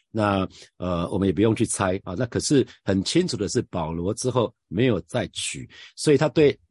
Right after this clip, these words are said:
呃，男女之间，先生跟太太之间的需要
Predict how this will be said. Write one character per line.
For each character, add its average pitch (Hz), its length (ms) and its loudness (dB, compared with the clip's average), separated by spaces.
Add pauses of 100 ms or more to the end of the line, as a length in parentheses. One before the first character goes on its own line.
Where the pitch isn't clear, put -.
(120)
呃， 92 240 -2
男 104 240 4
女 113 160 4
之 117 120 -2
间， 107 320 0 (100)
先 135 260 0
生 131 180 0
跟 127 140 -2
太 123 180 -2
太 98 120 -2
之 - 140 -8
间 98 300 -2
的 92 100 -4
需 - 340 -2
要 117 220 4